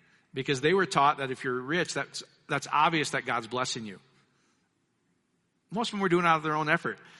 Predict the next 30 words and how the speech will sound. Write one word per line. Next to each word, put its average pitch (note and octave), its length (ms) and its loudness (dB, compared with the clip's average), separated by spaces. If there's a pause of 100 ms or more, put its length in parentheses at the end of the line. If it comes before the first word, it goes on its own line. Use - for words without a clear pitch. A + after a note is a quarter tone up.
(140)
So - 160 -4
to, - 240 -4 (100)
then F3+ 200 0
to G3+ 80 -4
try E3+ 240 2
tell F3 240 0
them, C3+ 300 -2 (420)
"No, G#3 160 -2
you G3+ 160 0
can A3 160 -6
receive G3+ 400 0
it - 80 0
for D#3+ 180 -8
free," F3+ 560 -4 (160)
takes F3 240 -4
away D#3+ 180 -2
all C#3 200 -2
their C3 100 -2
own B2 100 -4
effort. A#2+ 300 -6 (720)
It A#2 100 -12
takes - 220 -2
away C#3 140 -2
pride. B2+ 400 -2
It B2+ 100 -10
takes C3+ 220 -6
away B2+ 140 -2
all B2 100 -2
that B2 160 -6
stuff. B2+ 280 -4